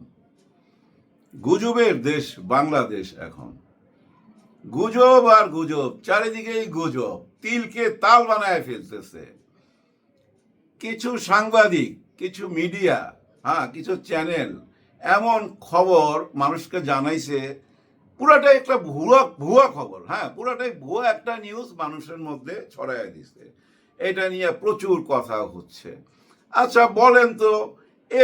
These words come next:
ধরনের কথা মানুষ কেন মেনে নিবে যে বঙ্গবন্ধু মুক্তিযোদ্ধা ছিল না? এই কথাটা মেনে নিবে কেউ? আরে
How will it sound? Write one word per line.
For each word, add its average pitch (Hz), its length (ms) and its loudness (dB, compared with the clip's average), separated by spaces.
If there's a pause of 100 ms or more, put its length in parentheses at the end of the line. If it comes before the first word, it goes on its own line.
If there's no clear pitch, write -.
ধরনের 226 400 -2 (140)
কথা 208 320 -2 (440)
মানুষ 202 200 -4 (200)
কেন 240 160 4 (160)
মেনে 220 320 -6
নিবে 185 240 -2 (500)
যে 185 80 0 (120)
বঙ্গবন্ধু 214 720 2 (400)
মুক্তিযোদ্ধা 165 680 0 (140)
ছিল 147 180 -2 (160)
না? 90 100 -10 (560)
এই 240 300 4
কথাটা 220 300 2 (120)
মেনে 262 260 2
নিবে 302 200 4 (120)
কেউ? 220 180 4 (640)
আরে 277 200 8